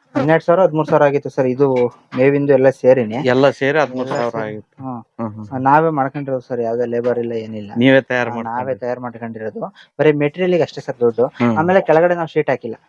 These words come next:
Speaker 2: ಹ್ಮ್.
Speaker 1: ಆ, ಶೀಟ್
Speaker 2: ಈ
Speaker 1: ಆದ್ರೆ ಅದಕ್ಕೆ ಒಂದ್ ಆರ್ ಸಾವಿರ ರೂಪಾಯಿ ಆಗೋಗುತ್ತೆ.
Speaker 2: ಅಡಿಕೆ ಕಟ್ಟಿಗೆ
Speaker 1: ಫೈಬರ್
Speaker 2: ಹಾಕಿದ್ರೆ?
Speaker 1: ಟ್ರೇ ಬರುತ್ತೆ,
Speaker 2: ಹ್ಮ್.
Speaker 1: ಅದು ಹಾಕಕ್ ಹೋದ್ರೆ ನಮ್ಗೆ ಅಡಿಕೆ ದಬ್ಬೆ ಹಾಕೊಂಡಿದೀನಿ.
Speaker 2: ಹ್ಮ್, ಹ್ಮ್, ಹ್ಮ್.
Speaker 1: ಆ, ನಮ್ಗೆ ಈಗ ಆ ಟ್ರೇ ಅಲ್ಲಿ ಉಳಿದಿರೋ ದುಡ್ಡಲ್ಲಿ ಇನ್ನೂ ಒಂದು ಇದನ್ನ ಮಾಡ್ಕೊಂಡ್ಬಿಡ್ಬೋದು,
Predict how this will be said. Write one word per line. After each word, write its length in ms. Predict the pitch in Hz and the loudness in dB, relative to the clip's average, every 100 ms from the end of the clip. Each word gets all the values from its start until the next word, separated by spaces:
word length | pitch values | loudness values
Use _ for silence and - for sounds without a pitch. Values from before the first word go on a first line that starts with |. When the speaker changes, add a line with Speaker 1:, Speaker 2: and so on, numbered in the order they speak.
| _ _ 127 | _ _ -2
Speaker 2:
ಹ್ಮ್. 300 | 123 110 101 - _ - 127 | -2 -2 -8 -18 _ -8 -4
Speaker 1:
ಆ, 140 | 127 | -2
ಶೀಟ್ 240 | 139 - | 2 4
Speaker 2:
ಈ 20 | 180 | 4
Speaker 1:
ಆದ್ರೆ 200 | 170 180 | 4 2
ಅದಕ್ಕೆ 240 | 143 175 | 0 -6
ಒಂದ್ 140 | 165 | -2
ಆರ್ 120 | 139 - | -2 -2
ಸಾವಿರ 120 | 156 | -6
ರೂಪಾಯಿ 240 | 143 147 | 0 0
ಆಗೋಗುತ್ತೆ. 420 | 139 139 131 - | 0 -2 -4 0
Speaker 2:
ಅಡಿಕೆ 300 | 143 147 165 | 0 0 -2
ಕಟ್ಟಿಗೆ 260 | 143 160 143 | -2 0 0
Speaker 1:
ಫೈಬರ್ 240 | 160 165 | 0 0
Speaker 2:
ಹಾಕಿದ್ರೆ? 260 | 160 131 151 | -4 -4 -4
Speaker 1:
ಟ್ರೇ 80 | 156 | -2
ಬರುತ್ತೆ, 460 | 151 139 113 131 | -4 -6 -6 -6
Speaker 2:
ಹ್ಮ್. 100 | 185 - _ - | -6 -14 _ -8
Speaker 1:
ಅದು 120 | 135 143 | -2 0
ಹಾಕಕ್ 260 | 147 147 | 0 0
ಹೋದ್ರೆ 460 | 143 131 117 _ _ 151 | -2 -2 -4 _ _ -6
ನಮ್ಗೆ 320 | 156 170 190 | -4 -2 0
ಅಡಿಕೆ 300 | 135 131 165 | 0 2 2
ದಬ್ಬೆ 260 | 156 147 | 4 4
ಹಾಕೊಂಡಿದೀನಿ. 480 | 139 135 123 113 104 | 2 2 -4 -6 -6
Speaker 2:
ಹ್ಮ್, 240 | 113 120 107 | -4 -2 -2
ಹ್ಮ್, 160 | 107 | -8
ಹ್ಮ್. 180 | 107 104 - | -10 -14 -10
Speaker 1:
ಆ, 260 | 143 135 135 | -2 0 2
ನಮ್ಗೆ 380 | 151 165 170 165 | 0 2 4 6
ಈಗ 80 | |
ಆ 240 | 160 147 147 | 6 4 2
ಟ್ರೇ 220 | 156 185 | 2 2
ಅಲ್ಲಿ 280 | 202 196 180 | 2 2 0
ಉಳಿದಿರೋ 280 | 170 180 175 | 2 4 4
ದುಡ್ಡಲ್ಲಿ 380 | 165 170 185 | 4 2 2
ಇನ್ನೂ 220 | 170 165 175 | 0 0 0
ಒಂದು 400 | 170 165 175 156 | -2 -2 0 2
ಇದನ್ನ 320 | 143 156 156 | 0 -2 -2
ಮಾಡ್ಕೊಂಡ್ಬಿಡ್ಬೋದು, 560 | 147 135 135 123 117 | -4 -4 -4 -2 -4